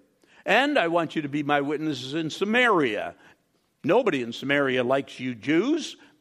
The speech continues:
so just go and have a good time. It's, uh, it's a great place to share the good news because they need it so badly there.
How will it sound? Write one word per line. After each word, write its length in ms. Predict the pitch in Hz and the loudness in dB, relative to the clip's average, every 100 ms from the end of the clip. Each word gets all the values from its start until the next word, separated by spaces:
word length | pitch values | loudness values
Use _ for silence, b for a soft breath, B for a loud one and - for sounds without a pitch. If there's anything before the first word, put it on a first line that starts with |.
| - | -6
so 420 | - 175 175 - | 0 0 -2 -4
just 280 | 123 175 - | -4 -4 0
go 260 | 202 262 156 | 2 2 2
and 80 | |
have 180 | 123 151 | 2 -2
a 40 | 151 | 0
good 300 | 156 185 - | 0 0 -2
time. 580 | 233 247 214 92 - - b b | -2 -2 -4 -8 -14 -20 b b
It's, 340 | 160 - - | -2 -2 -2
uh, 300 | 170 156 143 - b b - | 0 2 0 -4 b b -6
it's 160 | - | -4
a 60 | 147 | 0
great 320 | 160 254 254 | 2 2 2
place 340 | 220 175 139 | 0 0 -2
to 140 | - 135 | -10 -8
share 280 | - 165 156 | 0 2 2
the 120 | 151 | 0
good 220 | 147 156 | -2 0
news 260 | 180 240 240 | 0 -2 -4
because 360 | 208 220 202 | -4 0 0
they 160 | 196 240 | 0 -2
need 300 | 247 285 294 | 2 2 2
it 180 | 196 - | 0 0
so 180 | 165 | -2
badly 520 | 143 147 123 104 104 107 | 2 2 0 -2 -8 -6
there. 440 | 120 95 - - | -6 -6 -10 -18